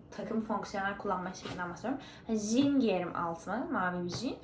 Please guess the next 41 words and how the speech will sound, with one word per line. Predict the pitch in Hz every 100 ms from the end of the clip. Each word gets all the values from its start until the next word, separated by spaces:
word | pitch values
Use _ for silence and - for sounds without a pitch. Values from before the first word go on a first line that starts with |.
| - - -
Onu | 302
yine | 320 320
üstüme | 262 262 277 269
beyaz | 254 262
bir | 254
şeyle | 247 240
ve | 240 -
o | 226
ceket | 233 233 247 -
yine | 233 233
olur. | 175 180 277 - - - - 247
Ve | 277
bunun | 339
hangi | 294 285 294 269
rengini | 240 208 196
alayım? | 185 240 285
Bunun | 240 269
siyahı | - - 240 233 208
var. | 185 208 339 -
Pardon, | - 185 -
siyahı | 208 196
yok. | 190 -
Mavisi, | 269 254 262 - 339 381 349
yeşili | 262 - 285 311
ve | 339 330
ten | 294
rengi | 277 285 269
arasında | 269 285
kaldım | 277 285 302
ama | 294
yeşili | 285 233 240 269
en | 269 - 233 262
güzeli. | 277 269 247 320 - - -
Çok | - 269
yeşil | 262 233 277
gibi | 277 269
durmuyor | 277 285 277
ama | 226 247 269
fotoğraflara | - 233 233 247 247
bakarsanız | 240 247 240 285 294
yeşil. | 220 214 214 240